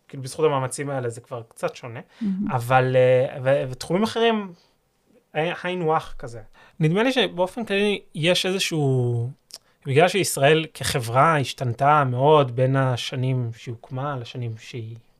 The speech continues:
Speaker 1: נמצאת היום, יש לפעמים איזו מחשבה כאילו המיליטריזם הוא גם כזה נשאר עם הפאי,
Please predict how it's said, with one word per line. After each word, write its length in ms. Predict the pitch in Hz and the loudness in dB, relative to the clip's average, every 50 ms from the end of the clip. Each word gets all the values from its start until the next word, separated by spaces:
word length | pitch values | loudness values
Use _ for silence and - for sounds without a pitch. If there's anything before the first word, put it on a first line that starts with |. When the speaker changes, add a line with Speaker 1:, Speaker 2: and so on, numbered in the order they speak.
| _ _ _ - | _ _ _ -4
Speaker 1:
נמצאת 380 | 139 127 - - 135 - - | -4 -4 -2 -2 -4 -4 -4
היום, 220 | 135 160 220 254 262 262 - - - - _ _ | -2 0 0 0 0 -2 -6 -18 -20 -20 _ _
יש 80 | - | -8
לפעמים 140 | 233 208 220 | -4 -2 0
איזו 140 | 220 196 202 | 0 0 0
מחשבה 340 | 185 160 - - 170 180 185 | 0 0 0 2 4 4 2
כאילו 260 | - - 160 170 175 | 2 2 2 4 4
המיליטריזם 680 | 160 147 143 127 120 - 139 127 143 180 185 175 170 143 | 4 2 0 -4 -4 -4 -4 0 0 0 0 0 -2 -2
הוא 120 | 127 120 120 | -4 0 2
גם 440 | 147 160 175 180 175 170 160 160 - - - - 165 156 151 143 135 | 6 6 6 6 6 2 -2 -8 -12 -16 -20 -20 -20 -16 -14 -10 -6
כזה 180 | 156 139 135 | -6 -4 -4
נשאר 380 | 131 131 127 - - 160 170 170 | -4 -6 -6 -2 0 2 2 2
עם 140 | 180 160 143 | 2 0 -4
הפאי, 520 | 123 - - 160 147 135 123 117 113 113 | -6 0 2 2 4 4 2 -2 -6 -10